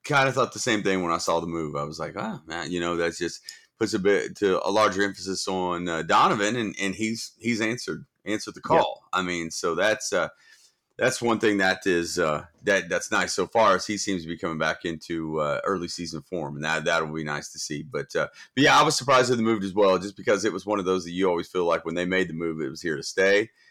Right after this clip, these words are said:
Speaker 1: and it, uh, you know, obviously wasn't.
Speaker 2: Yeah, and I do wonder, I mean, it, it obviously was something, it was some about, a lot about Nolan Gorman and him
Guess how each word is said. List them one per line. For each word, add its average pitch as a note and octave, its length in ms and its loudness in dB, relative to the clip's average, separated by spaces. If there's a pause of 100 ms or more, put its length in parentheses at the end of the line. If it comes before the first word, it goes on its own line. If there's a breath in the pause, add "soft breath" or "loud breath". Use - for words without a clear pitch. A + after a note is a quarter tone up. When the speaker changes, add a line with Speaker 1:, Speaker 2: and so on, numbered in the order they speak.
(140 soft breath)
Speaker 1:
and F#2 220 -2
it, F2 240 -2
uh, E2 280 2 (100)
you F#2 140 -2
know, D#2 120 -2
obviously F#2 360 0
wasn't. F2+ 320 0 (1080 loud breath)
Speaker 2:
Yeah, F2+ 280 2 (100)
and G3+ 100 8
I B3 80 8
do A#3+ 220 4
wonder, B2 760 8 (160)
I C#3+ 60 2
mean, D#3 160 8 (180)
it, C#3+ 160 -2
it D3 220 6
obviously D#3+ 400 6
was A2+ 160 0
something, G2+ 640 2 (140)
it A#2 80 2
was A2 160 0
some C3+ 300 4
about, F2+ 540 2 (840)
a G2+ 80 -2
lot F#2 380 2
about D#2 460 0 (180)
Nolan F#2+ 420 0
Gorman D#2+ 320 -2
and E2+ 160 -4
him F#2 480 -4